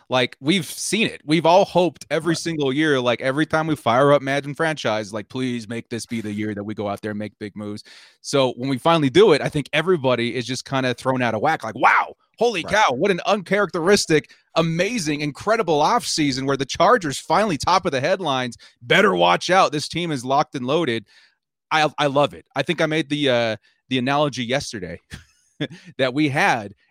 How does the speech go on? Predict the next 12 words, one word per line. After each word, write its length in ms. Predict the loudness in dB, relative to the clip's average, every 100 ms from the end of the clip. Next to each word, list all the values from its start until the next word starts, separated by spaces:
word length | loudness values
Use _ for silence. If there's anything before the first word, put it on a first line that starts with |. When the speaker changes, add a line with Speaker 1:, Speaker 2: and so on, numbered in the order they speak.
| -4
Speaker 1:
a 140 | -2
Nick 240 | 0 -2 -2
Fury 540 | 0 2 2 -2 -4
in 140 | -6
Tom 240 | -2 -2 -2
Telesco, 760 | 0 2 0 0 -4 -4 -6 -14 _ -8
and 80 |
then 80 | 0
all 140 | 2 2
of 60 |
a 60 | 0
sudden, 480 | 2 4 2 -4